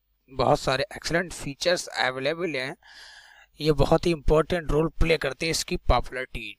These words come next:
में। चलो हम लोग अपने फीचर्स को one by one देख लेते हैं। A list of most important features of Java।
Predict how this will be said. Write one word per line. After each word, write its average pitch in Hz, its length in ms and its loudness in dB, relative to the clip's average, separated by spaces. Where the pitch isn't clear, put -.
में। - 60 -20
चलो 139 240 -6
हम 131 100 -10
लोग 127 220 -10
अपने 131 240 -12
फीचर्स 139 560 0
को 139 140 0
one 131 180 -2
by 131 140 -2
one 123 280 -12
देख 135 200 -2
लेते 143 240 -4
हैं। - 80 -2
A 175 180 6
list 151 380 2
of 196 80 6
most 180 400 4
important 147 540 6
features 175 540 4
of 127 180 2
Java। 120 340 2